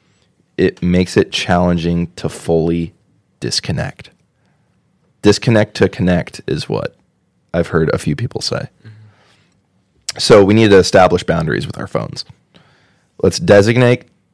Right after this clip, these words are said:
let's designate time for work-related communication and prioritize time with our family and interrupted personal ti-,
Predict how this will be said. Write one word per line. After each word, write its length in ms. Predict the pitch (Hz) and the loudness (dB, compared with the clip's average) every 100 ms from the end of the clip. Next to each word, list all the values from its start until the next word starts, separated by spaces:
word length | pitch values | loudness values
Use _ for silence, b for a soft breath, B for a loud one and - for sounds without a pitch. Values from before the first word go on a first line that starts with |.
| - | 0
let's 200 | 101 - | 0 0
designate 540 | - 107 117 135 135 | 0 2 2 0 -2
time 340 | - 90 87 90 | -2 0 0 -2
for 200 | - 92 | -2 -2
work-related 760 | 85 95 98 98 92 87 82 | 0 0 0 0 2 0 -2
communication 760 | - 87 87 87 71 - 82 78 | -4 -2 -2 -2 -6 -4 -4 -4
and 140 | 87 | -4
prioritize 1120 | 82 - 87 85 85 - 85 82 82 80 - - - | -6 -4 -2 0 -2 -2 -2 0 -2 -2 -8 -12 -16
time 400 | - 87 85 82 | -6 -2 -2 -2
with 120 | - | -4
our 120 | 78 | -6
family 580 | - - 85 85 85 82 | -8 -6 -4 -2 -2 -4
and 100 | - | -4
interrupted 520 | - 85 82 80 85 78 | -4 -2 -2 -2 -4 -6
personal 340 | - - 78 | -8 -6 -8
ti-, 300 | - - - | -8 -10 -10